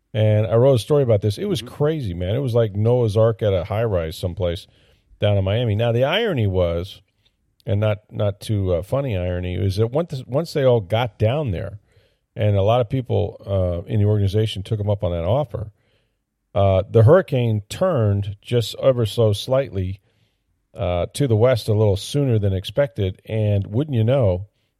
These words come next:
Speaker 1: that they were suddenly in the <laughs> cone of, of danger. Uh, and so it was like, "Oops, maybe we left too lo-, too
Speaker 2: Yeah,
Speaker 1: soon."
Speaker 2: it
Speaker 1: And,
Speaker 2: actually
Speaker 1: and
Speaker 2: was Hurricane Ian for week four last year.
Speaker 1: Was Ian? Okay.
Speaker 2: Yep.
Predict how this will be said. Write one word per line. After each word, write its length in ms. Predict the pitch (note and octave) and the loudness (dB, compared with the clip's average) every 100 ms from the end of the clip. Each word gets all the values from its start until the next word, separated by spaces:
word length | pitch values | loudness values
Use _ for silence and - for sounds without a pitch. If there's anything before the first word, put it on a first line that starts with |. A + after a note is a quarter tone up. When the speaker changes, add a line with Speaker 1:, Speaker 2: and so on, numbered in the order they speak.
| _ A2 | _ 0
Speaker 1:
that 220 | G#2 F#2+ | 0 2
they 140 | B2+ | 2
were 140 | C#3+ G#2 | 4 4
suddenly 380 | G#2+ G#2 G2 | 4 2 2
in 100 | F#2+ | 0
the 80 | F#2 | -2
<laughs> 0 | |
cone 400 | - C3 G#2+ C3 - - | 2 4 4 2 -2 -4
of, 380 | F#3+ G#2 - - _ - - - | -4 -4 -10 -16 _ -20 -8 0
of 180 | A2 F#2 | 2 2
danger. 540 | G#2 G2+ G2 G#2 G#2+ _ _ _ _ | 2 2 2 0 -2 _ _ _ _
Uh, 640 | A2 G#2 G2+ G2+ G#2 G#2 G2+ | 2 4 6 6 6 4 2
and 280 | A#2 A2+ A2 | 0 0 0
so 300 | - A#2 A2 | 4 4 6
it 60 | G#2+ | 4
was 120 | G2 | 4
like, 240 | G2+ G2+ | 2 2
"Oops, 580 | A#2 D3+ C4+ - - - | -2 -4 -4 -10 -16 -6
maybe 260 | G2+ A#2+ B2 | -2 0 0
we 140 | A#2+ | 0
left 260 | A2+ A2 - | 0 0 -2
too 140 | A#2+ | -2
lo-, 260 | G#2+ G#2+ G#2+ | 2 2 2
too 140 | - | -2
Speaker 2:
Yeah, 60 | A2 | -2
Speaker 1:
soon." 340 | G#2+ A2 A#2 | 0 0 2
Speaker 2:
it 60 | G#2 | 2
Speaker 1:
And, 60 | |
Speaker 2:
actually 260 | C3 C3 D3 | 2 2 2
Speaker 1:
and 80 | A#2 | 4
Speaker 2:
was 180 | C3+ - | 2 2
Hurricane 400 | G#2 F#2+ G2+ F#2+ | 0 0 -4 -4
Ian 160 | F#2+ | -4
for 120 | - | -4
week 220 | F#2+ G2+ - | -4 -6 -4
four 260 | G#2+ G#2+ | -2 -2
last 300 | C2+ B1+ - | -4 -10 -14
year. 140 | - - | -16 -8
Speaker 1:
Was 400 | A2 A2 B2+ A2+ | 0 6 6 6
Ian? 240 | G2+ E2+ | 0 0
Okay. 300 | G2+ G2+ G2+ | -2 0 -2
Speaker 2:
Yep. 140 | G#2+ | -2